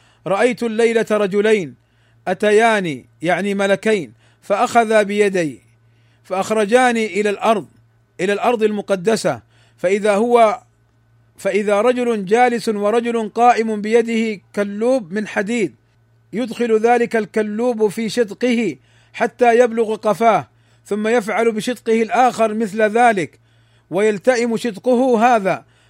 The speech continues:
فيعود فيصنع مثله.'" فقال صلى الله عليه وسلم: "قلت: ما هذا؟" فقال: "الملكان الذي رأيته يشق شدقه، فكذاب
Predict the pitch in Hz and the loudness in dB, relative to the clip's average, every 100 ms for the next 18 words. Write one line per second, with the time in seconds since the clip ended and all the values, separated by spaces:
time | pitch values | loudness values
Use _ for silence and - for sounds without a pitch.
0 | _ 185 214 190 262 254 233 202 220 240 | _ -2 0 0 0 -2 -4 0 2 2
1 | 247 233 220 220 - 226 233 196 123 _ | -2 -4 -2 -4 -4 0 2 0 -4 _
2 | _ _ _ 160 214 220 214 226 220 214 | _ _ _ -6 0 2 2 -2 -2 0
3 | 226 214 202 220 226 226 220 247 240 233 | 0 2 0 0 0 0 0 0 0 -2
4 | 180 - _ _ _ 240 247 247 240 247 | -2 -10 _ _ _ 0 2 -2 0 2
5 | 240 247 196 160 113 _ _ _ 160 196 | 4 2 2 -2 -4 _ _ _ -4 0
6 | 202 196 190 190 185 220 214 175 127 _ | 0 0 -2 -2 0 0 0 -2 -8 _
7 | _ _ _ 165 190 226 220 220 220 196 | _ _ _ -8 -2 -2 0 0 0 0
8 | 247 190 233 220 202 - 190 202 240 240 | 0 0 0 2 0 -2 -6 -2 -2 -2
9 | 220 202 254 190 - 240 226 185 - _ | -4 -2 -4 -6 -2 0 2 0 -4 _
10 | _ _ _ - 190 226 180 214 254 233 | _ _ _ -8 -2 -2 0 2 2 2
11 | 220 170 | 0 -2